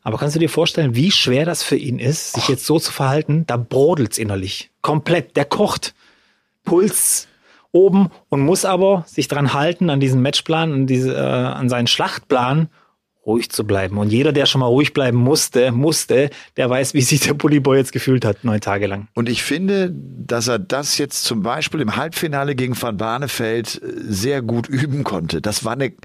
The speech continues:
Speaker 2: von dem Kopf her eine ganz schwierige Partie, in der er sehr, sehr gut scored. Aber ich weiß nicht, wie viel Lecks der ausgelassen hat zu checken.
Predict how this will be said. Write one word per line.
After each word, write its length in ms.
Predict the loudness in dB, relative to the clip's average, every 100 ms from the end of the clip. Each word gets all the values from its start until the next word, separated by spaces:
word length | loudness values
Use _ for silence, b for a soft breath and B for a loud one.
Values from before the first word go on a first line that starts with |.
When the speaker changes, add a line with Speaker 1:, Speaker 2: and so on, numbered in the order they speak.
| B B
Speaker 2:
von 220 | -8 -4 -2
dem 180 | -2
Kopf 340 | -2 -4 -4 -4
her 60 |
eine 140 | -2 -2
ganz 320 | -4 -4 -2
schwierige 440 | 0 0 -2 -4
Partie, 460 | -4 -4 -2 -2 -2
in 80 | 0
der 120 | 0
er 100 | 0
sehr, 320 | 0 0 -2
sehr 160 | -2 -2
gut 180 | -2 -2
scored. 560 | -4 -2 -2 -4 -6 B B B B B B _
Aber 180 | -10 -6
ich 120 | -4
weiß 160 | -4 -2
nicht, 140 | -2
wie 80 | -2
viel 180 | -2 -2
Lecks 200 | -2 -2
der 160 | -4 -2
ausgelassen 540 | -4 -4 -2 -2 -2
hat 120 | -4
zu 120 | -4
checken. 440 | -4 -4 -6 -10